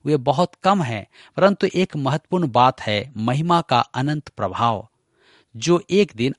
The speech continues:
आने वाला है। अनंत युग में हम यही कामना करेंगे कि हमने उसके लिए और कष्ट उठाया होता, क्योंकि इसी प्रकार वह हमें शिक्षित एवं प्रशिक्षित करता है। इब्रानियों के पत्र बारह अध्याय उसके छह पद में लिखा है,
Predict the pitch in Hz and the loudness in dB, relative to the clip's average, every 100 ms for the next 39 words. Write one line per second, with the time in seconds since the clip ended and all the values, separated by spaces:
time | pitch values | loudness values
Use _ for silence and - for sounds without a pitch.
0 | - 127 190 135 107 104 98 101 - - | -4 -2 0 2 0 -2 -6 -14 -20 -16
1 | - 147 190 202 - 160 151 156 160 - | -2 0 2 0 -2 -4 -2 0 0 0
2 | 147 151 117 139 185 - 117 113 110 107 | -2 -2 -4 -2 -4 -2 -2 0 -2 -2
3 | 104 113 131 - 127 135 151 - 156 - | -2 -2 -2 -2 -2 0 -2 -2 -6 -4
4 | 151 127 127 139 - 123 120 131 127 - | -2 0 0 -2 -2 -2 -2 -6 -6 -8
5 | 120 - 127 120 - 147 - 101 - _ | -10 -2 0 0 -2 -4 -2 -4 -4 _
6 | _ _ _ _ _ _ _ _ - 214 | _ _ _ _ _ _ _ _ -2 -2
7 | - 196 170 - 233 - 131 135 139 143 | -2 -6 -4 -4 -4 -2 -2 2 2 4
8 | 131 123 135 107 107 151 - - - 190 | 2 2 2 0 -4 -8 -14 -10 -6 -6
9 | - 208 - - 151 127 123 147 147 - | -2 -4 -4 0 2 2 0 -2 -2 -2
10 | 147 - 160 - 120 104 135 120 98 90 | -4 -6 -6 -4 -4 0 2 0 -2 -10
11 | - _ - _ 160 160 185 208 226 170 | -18 _ -20 _ -2 2 2 2 -2 -4
12 | - 147 170 151 120 127 139 123 117 135 | -2 -2 0 2 4 6 4 2 -2 -2
13 | 139 - 131 - 160 - 117 110 101 117 | -2 -6 -8 -6 -6 -4 -6 -4 -6 -2
14 | 160 120 95 | -2 -2 -4